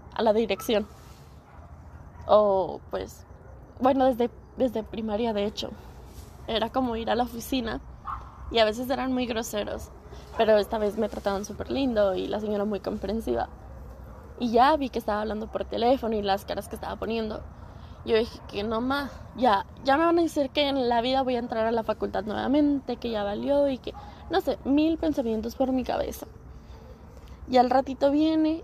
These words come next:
y me dice, "¿Sabes qué? Resulta que sí, te puedes, mm, apar-,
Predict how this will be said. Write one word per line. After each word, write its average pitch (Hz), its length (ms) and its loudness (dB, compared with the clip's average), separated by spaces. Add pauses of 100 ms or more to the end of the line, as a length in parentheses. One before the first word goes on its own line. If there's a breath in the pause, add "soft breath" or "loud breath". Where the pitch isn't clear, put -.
(100)
y 277 140 0
me 254 120 0
dice, 262 280 -2
"¿Sabes 220 380 0
qué? 311 260 0 (960 loud breath)
Resulta 247 600 2
que 254 260 2
sí, 349 240 2 (260)
te 269 100 6
puedes, 233 640 0
mm, 240 160 -4 (640 loud breath)
apar-, 220 380 4